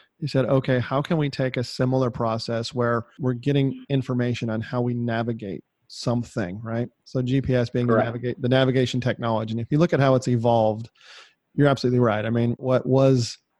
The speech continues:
Speaker 1: a service, and I, I'm thinking of MapQuest, where it wasn't always accurate, but it kinda got you in the area, and one wrong turn kind of,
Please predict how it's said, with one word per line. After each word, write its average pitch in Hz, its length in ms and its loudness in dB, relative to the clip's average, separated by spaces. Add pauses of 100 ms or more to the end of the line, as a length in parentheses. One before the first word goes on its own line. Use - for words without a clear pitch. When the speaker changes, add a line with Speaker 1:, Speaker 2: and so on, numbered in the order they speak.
(120)
Speaker 1:
a 120 140 0
service, 127 480 2
and 120 80 0
I, 123 140 2
I'm 131 180 2
thinking 120 240 0
of 110 80 2
MapQuest, 113 680 -2 (420)
where 120 420 2 (440)
it 127 100 2
wasn't 135 280 4
always 117 280 4
accurate, 120 480 2
but 117 100 0
it - 80 -10
kinda 123 200 0
got 117 280 0
you 123 40 2
in 117 60 2
the 113 100 0
area, 120 460 2 (140)
and 120 120 0
one 123 220 4
wrong 113 300 2
turn 117 320 0
kind 113 180 0
of, 110 240 -2